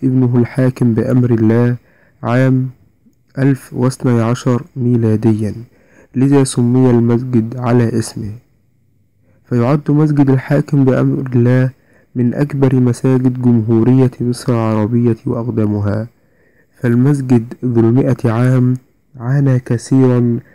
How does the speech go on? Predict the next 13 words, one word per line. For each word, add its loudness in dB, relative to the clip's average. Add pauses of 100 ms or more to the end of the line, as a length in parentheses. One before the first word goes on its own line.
(220)
من 0
الإهمال، 0 (680)
فنجد -2
أن 0
أورقة 0
المسجد 2 (340)
تحولت 0
إلى 0
مخازنا 0 (300)
للتجار، -4 (560)
وساحاته -2
الخارجية 2 (340)
أصبحت -6